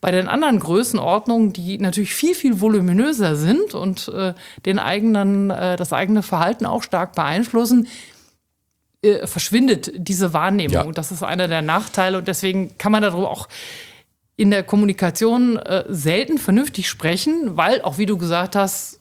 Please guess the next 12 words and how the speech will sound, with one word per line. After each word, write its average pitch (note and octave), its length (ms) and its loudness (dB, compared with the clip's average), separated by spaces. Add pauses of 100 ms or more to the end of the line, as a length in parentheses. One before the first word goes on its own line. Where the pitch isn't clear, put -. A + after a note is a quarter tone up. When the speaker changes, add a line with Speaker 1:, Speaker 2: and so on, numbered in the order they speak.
(160)
Speaker 1:
äh, - 260 -8
es - 180 -8
fehlen F#3+ 180 2
die F#3 80 -2
Referenzgrößen, F3 840 -2
Speaker 2:
Ja. F#3 80 2
Speaker 1:
man E3+ 120 -2
kennt E3+ 200 -2
sich - 100 -8
damit D3+ 300 -4
nicht - 160 -8
aus. - 320 -8